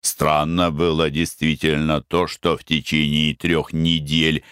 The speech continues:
после этого посещения пастушьего подворья Бланш воспламенилась еще большей любовью к своему дорогому Артуру, настаивала, насколько это позволяла ей скромность, на ускорении свадьбы,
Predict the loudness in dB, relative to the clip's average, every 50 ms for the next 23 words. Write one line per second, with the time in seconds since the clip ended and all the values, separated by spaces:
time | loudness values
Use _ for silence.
0 | -8 _ 0 0 0 0 0 0 2 2 2 2 0 0 0 0 0 -2 -4 -2
1 | -2 -2 -2 0 0 0 0 2 2 2 0 0 0 -2 -4 -2 -2 -4 -4 -2
2 | -2 -2 0 0 0 0 0 -2 -2 -2 -2 -2 -2 0 0 2 2 2 0 0
3 | -4 -12 _ _ _ _ -20 -8 -2 0 0 2 2 2 2 0 0 -2 -4 -2
4 | -2 -2 -2 _ -2 0 0 2 2 2 2 2 2 2 0 0 0 -2 -2 -2
5 | 0 0 0 0 2 2 0 0 0 -2 0 0 2 2 2 2 0 0 0 0
6 | 2 2 2 2 0 0 -2 -2 0 2 2 2 2 2 0 0 0 0 2 2
7 | 0 0 0 0 0 0 0 0 -2 -2 -2 -2 0 0 0 -2 -4 -4 -4 -2
8 | 0 2 2 0 -2 -4 _ _ _ -14 -14 -6 -2 -2 0 0 -2 -4 -4 -2
9 | 0 0 2 0 0 2 2 2 2 2 0 0 -2 _ _ -2 -2 -2 -2 0
10 | 0 0 0 2 2 2 2 2 2 0 -2 0 0 0 0 2 2 2 4 2
11 | 2 4 2 2 2 2 2 0 0 -2 -4 -2 0 2 2 2 2 2 2 2
12 | 0 0 0 0 0 0 0 -2 -2 0 0 2 2 2 2 2 2 2 2 2
13 | 2 0 -2 -2 0 0 0 0 0 0 0 0 0 0